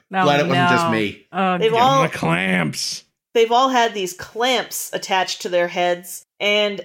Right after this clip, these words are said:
Speaker 3: it seems to be pissing them all off. Like, not just by being there, that's annoying enough, but it seems like they're doing some stimulating of something in the old brain box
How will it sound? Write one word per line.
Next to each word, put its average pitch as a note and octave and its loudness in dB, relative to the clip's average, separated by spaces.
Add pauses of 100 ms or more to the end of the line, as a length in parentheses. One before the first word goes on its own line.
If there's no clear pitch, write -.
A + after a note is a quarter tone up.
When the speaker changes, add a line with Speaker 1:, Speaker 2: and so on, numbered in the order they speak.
Speaker 3:
it G#3 -2
seems A4 -6
to B4 0
be G4 0
pissing E4 -4
them C4+ -2
all C4+ 2
off. D4+ 2
Like, A#3+ -2
not D4+ -4
just E4+ -6
by A3 2
being C4 -4
there, G3+ 0
that's A3+ 0
annoying G3+ 0
enough, G3 0
but G#3 2
it G#3 0
seems E4 0
like B3+ 2
they're G#3 4
doing C#4 0
some F#3+ -2
stimulating B3+ 0
of F3 -4
something A3+ -4
in G3+ -2
the G3 2
old G3+ 0
brain G#3 0
box D3+ -2